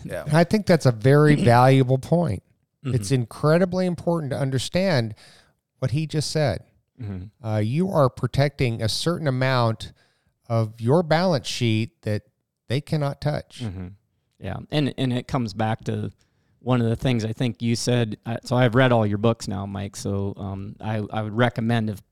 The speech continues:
Speaker 3: people haven't started reading your books, they need to. And, and, you know, I think it was, you said, you know, pay yourself first,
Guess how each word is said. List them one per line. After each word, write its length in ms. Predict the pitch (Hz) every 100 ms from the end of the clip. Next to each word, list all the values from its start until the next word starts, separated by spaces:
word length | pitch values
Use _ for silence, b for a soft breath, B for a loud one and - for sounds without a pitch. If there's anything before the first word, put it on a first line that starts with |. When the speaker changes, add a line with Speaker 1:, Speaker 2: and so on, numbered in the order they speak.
| -
Speaker 3:
people 280 | 131 - -
haven't 400 | 147 139 120 -
started 280 | - 117 107
reading 200 | 113 107
your 100 | 104
books, 280 | 107 107 -
they 80 | 107
need 240 | 123 110
to. 260 | 113 107 110
And, 280 | 107 104 - b b b b b
and, 420 | 117 113 107 101 - _ _ _ _ _ _ _ _ -
you 120 | 127
know, 80 | 113
I 60 | 110
think 260 | 143 131
it 100 | 113
was, 220 | 107 104 127
you 140 | 117
said, 280 | - 120 104
you 60 |
know, 140 | 101 98
pay 180 | - 123
yourself 420 | 107 - 107 -
first, 500 | - 107 - -